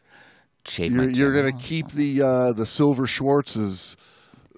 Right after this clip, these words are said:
Speaker 2: shining through all the year of twenty twenty-four. <laughs>
Speaker 1: <laughs> Where do you come up with these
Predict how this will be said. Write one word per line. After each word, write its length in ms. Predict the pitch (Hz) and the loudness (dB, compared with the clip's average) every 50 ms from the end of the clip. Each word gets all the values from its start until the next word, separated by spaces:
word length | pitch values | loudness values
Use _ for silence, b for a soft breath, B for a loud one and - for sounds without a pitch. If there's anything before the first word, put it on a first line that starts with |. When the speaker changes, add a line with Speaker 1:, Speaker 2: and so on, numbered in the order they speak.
| _ - | _ -12
Speaker 2:
shining 920 | - - - - - 147 139 147 160 165 165 165 170 170 165 165 165 151 - | -8 -4 -2 2 4 4 6 6 6 4 4 2 -2 -2 -2 -4 -6 -8 -12
through 320 | - - - 135 131 135 | -14 -6 0 2 4 6
all 320 | 139 147 147 151 156 156 151 | 6 6 6 6 6 4 4
the 280 | 139 147 147 143 143 | 4 4 4 4 4
year 340 | 143 147 156 165 160 156 143 | 2 2 2 4 4 4 4
of 140 | 127 107 113 | 2 0 -2
twenty 260 | 117 120 117 104 98 | -2 -2 -2 -2 0
twenty-four. 560 | 98 - 120 110 101 95 - - 110 92 85 - - | -2 0 0 0 0 0 -2 0 -2 -2 -4 -4 -8
<laughs> 1700 | - - - - - - - - - - - _ _ - - _ _ _ - - _ _ - - - 175 175 - - - - - 165 180 | -10 -12 -10 -10 -10 -10 -10 -14 -14 -14 -14 _ _ -20 -20 _ _ _ -20 -20 _ _ -16 -12 -8 -8 -8 -8 -10 -12 -10 -6 -2 -4
Speaker 1:
<laughs> 480 | 165 - - - - - - - - | -4 -4 -6 -16 -16 -16 -16 -8 0
Where 120 | - 147 135 | 2 2 2
do 220 | - - - 233 | 2 2 0 0
you 120 | 214 185 | 0 0
come 240 | - - - 127 151 | -2 -4 -4 0 0
up 180 | 151 139 - - | 0 0 0 -2
with 220 | 139 - - - | -6 -6 -8 -8
these 440 | - 185 165 - - - 175 - - | -6 -4 -4 -4 -2 -2 -2 -2 -4